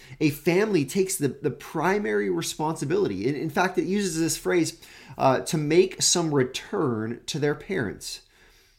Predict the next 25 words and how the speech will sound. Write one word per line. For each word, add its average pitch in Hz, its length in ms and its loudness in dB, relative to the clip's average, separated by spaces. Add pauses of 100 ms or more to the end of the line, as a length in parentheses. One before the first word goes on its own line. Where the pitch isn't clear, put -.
(100)
You 156 100 -4
know, 139 200 4 (180)
kids 208 300 4
don't 175 160 6
often 156 300 0
think 233 320 -2
about 120 400 2
this 127 220 2
as 127 120 0
they're 135 140 4
growing 123 380 2
up, 156 120 -2
teenagers 190 600 2
and 175 60 2
maybe 226 220 4
even 185 240 0
young 160 160 2
adults 160 420 2
until 143 420 0 (320)
you 160 140 -2
have 175 140 6
your 151 140 2
own 190 200 4
kids, 120 300 0
but 127 320 0